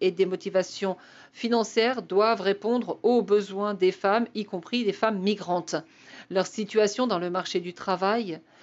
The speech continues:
et leur rôle dans les communautés et dans les familles sont différents. Elles doivent donc avoir des mesures différentes. Ceci est une priorité pour nous. Et nous étions très encouragés d'entendre l'Égypte dire que les femmes, les fillettes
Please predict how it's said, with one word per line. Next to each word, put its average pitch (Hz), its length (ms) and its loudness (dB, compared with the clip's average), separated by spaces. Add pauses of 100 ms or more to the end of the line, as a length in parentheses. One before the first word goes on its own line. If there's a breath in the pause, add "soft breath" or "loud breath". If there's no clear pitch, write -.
(120)
et 190 100 2
leur 175 200 2
rôle 226 220 4
dans 170 120 -2
les 170 140 0
communautés 185 800 0
et 202 60 6
dans 185 120 -2
les 165 140 -2
familles 202 520 -2
sont - 360 -2
différents. 190 640 -2
Elles 170 180 0
doivent 185 260 0
donc 190 200 -6
avoir 185 300 -2
des 170 100 -4
mesures 160 260 -2
différentes. 165 520 -4
Ceci 196 320 -2
est 202 140 0
une 170 100 -6
priorité 180 580 0
pour 180 260 -6
nous. 240 200 2 (480 loud breath)
Et 208 80 0
nous 214 220 0
étions 202 240 0
très 214 220 -2
encouragés 214 420 -2
d'entendre 202 480 -4
l'Égypte 196 460 0
dire 190 380 -2
que 208 100 2
les 196 160 4
femmes, 226 400 2
les 202 120 4
fillettes 220 540 -2